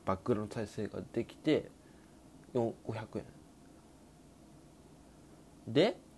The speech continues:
えっと、まあ、例えばそれが五百円で、YouTubeミュージックが、まあ、九百八十円だとすると、千、ん？九百八十円で、千四百八十円。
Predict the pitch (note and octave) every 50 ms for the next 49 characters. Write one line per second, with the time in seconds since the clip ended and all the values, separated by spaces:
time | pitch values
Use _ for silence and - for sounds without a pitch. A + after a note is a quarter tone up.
0 | - - - - - - G2 - - - G#2 G2 F#2 - - - - - C#3 D3+
1 | - E3 D#3 F3+ C3+ G#2+ G2+ - - D#3 E3 D#3+ E3 A#2+ B2 B2+ D3 F3+ E3+ -
2 | F#3 E3+ C#3 C3 C3 A#2+ D3 F#3 F#3 - G3+ F#3+ F3+ F#3+ F#3+ D#3+ C#3 C3+ - -
3 | - F#3 D#3 A2 A2 A2 G#2+ G2+ - - - - - - - - - - - -
4 | - C3+ B2 A#2 G2+ - G2+ G2 G2 - - G#2+ G2 F#2 G2 G2 - A#2 B2 C3
5 | E3 D3+ G#2+ E2+ - - - - - - - - F#3 F3+ F3+ E3+ - - - -
6 | - - - - - - - - - - - - - - - - - - - -
7 | - - - - - - - - - - - - - - - - - - - -
8 | - - - - - - - - - - - - E3+ A#3+ - - - - - -
9 | - - - - - D#3 E3 D3 - - G2+ G2+ - A#2 G#2+ F#2+ F#2+ G#2 G2+ -
10 | - - - - - - - G3 G3+ G3+ G3 F#3+ F#3 F#3 F#3 E3+ F3 D#3 - C#3+
11 | B2+ - - A2 E2